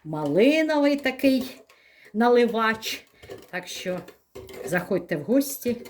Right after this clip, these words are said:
є чим вас пригостити. Закриваю кришкою і відправляю в темне місце. Накрила кришечкою і тепер отак.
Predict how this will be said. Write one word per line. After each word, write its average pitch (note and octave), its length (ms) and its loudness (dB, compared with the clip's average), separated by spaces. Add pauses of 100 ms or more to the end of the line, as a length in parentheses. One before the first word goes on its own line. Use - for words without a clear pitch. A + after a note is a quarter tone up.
(920)
є F#3+ 240 0
чим E3+ 280 -6
вас D3+ 300 -6
пригостити. - 840 -12 (720)
Закриваю C#4+ 540 4
кришкою E4 540 -6 (120)
і G#4+ 60 -8
відправляю A#3 720 0 (440)
в - 80 -20
темне F#3 320 0
місце. D3 380 -8 (920)
Накрила G#3+ 440 -2
кришечкою - 880 -6 (260)
і D#4 100 -12
тепер G3 480 -8 (720)
отак. - 500 -16